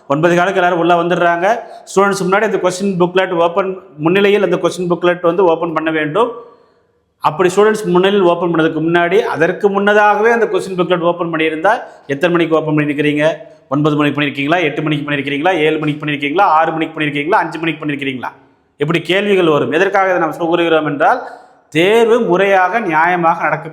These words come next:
நடத்தப்பட வேண்டும். இப்படி ஒரு சின்ன சின்ன மிஸ்டேக், இது சின்ன மிஸ்டேக்ஸ் கிடையாது, ரொம்ப பெரிய மிஸ்டேக். இதனால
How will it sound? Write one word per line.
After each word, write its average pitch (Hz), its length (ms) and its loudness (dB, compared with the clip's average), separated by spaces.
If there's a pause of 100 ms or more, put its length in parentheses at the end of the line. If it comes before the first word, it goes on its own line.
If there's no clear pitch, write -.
நடத்தப்பட 165 460 -2
வேண்டும். 135 300 -4 (800)
இப்படி 165 280 2
ஒரு 170 220 2
சின்ன 247 260 2
சின்ன 226 280 2
மிஸ்டேக், 196 260 0
இது 185 200 4
சின்ன 202 180 0
மிஸ்டேக்ஸ் 196 320 0
கிடையாது, 135 260 2
ரொம்ப 180 180 2
பெரிய 208 220 2
மிஸ்டேக். 170 340 -2
இதனால 175 300 0